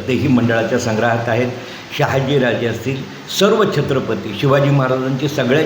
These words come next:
जास्त अस्सल चित्र मंडळाच्या संग्रहात आहेत. सर्व छत्रपती संभाजी महाराज, राजाराम महाराज,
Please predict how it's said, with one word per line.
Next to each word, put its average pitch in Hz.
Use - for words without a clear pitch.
जास्त 139
अस्सल 135
चित्र 131
मंडळाच्या 107
संग्रहात 120
आहेत. 131
सर्व 196
छत्रपती 117
संभाजी 117
महाराज, 110
राजाराम 110
महाराज, 104